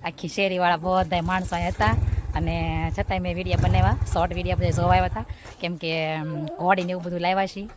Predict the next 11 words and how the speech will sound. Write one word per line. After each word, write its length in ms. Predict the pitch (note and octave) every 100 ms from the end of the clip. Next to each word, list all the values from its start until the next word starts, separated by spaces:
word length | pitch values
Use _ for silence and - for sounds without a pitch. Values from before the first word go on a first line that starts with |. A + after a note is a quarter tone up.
| -
એટલે 220 | E3 D#3+
જો 100 | D#3+
તમને 220 | F3+ E3
બતાવું 320 | D#3+ F3 E3+ E3
ઘોડીને 320 | E3+ F3 E3+
એવું. 140 | E3+ F#3+ - - - -
અને 180 | D#3+
જોવાય 300 | D#3+ F3+ F#3
ઘણા 180 | D#3 F3+
એવા 280 | F3 F3+ F#3
છે 280 | F3 G3